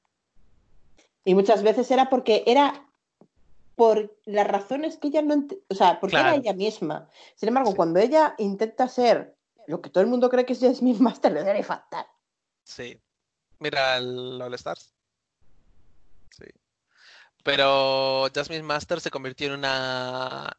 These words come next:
Speaker 2: en una queen de los memes, por así llamarla, después de su temporada, porque su temporada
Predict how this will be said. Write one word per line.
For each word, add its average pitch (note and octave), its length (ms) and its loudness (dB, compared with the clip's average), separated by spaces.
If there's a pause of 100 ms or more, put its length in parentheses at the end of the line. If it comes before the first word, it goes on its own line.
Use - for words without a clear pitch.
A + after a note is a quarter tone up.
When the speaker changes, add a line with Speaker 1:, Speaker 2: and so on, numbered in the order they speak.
Speaker 2:
en C#3 200 -4
una C#3 160 -2
queen C3 560 -10
de B2+ 120 -2
los C3 180 -6
memes, D3 600 -4
por C3 140 -4
así C3 160 -8
llamarla, C3+ 600 -6 (540)
después C#3 480 -4
de B2 80 -8
su A#2+ 140 -14
temporada, B2 560 -6
porque B2+ 200 -16
su C3+ 100 -12
temporada C3 760 -4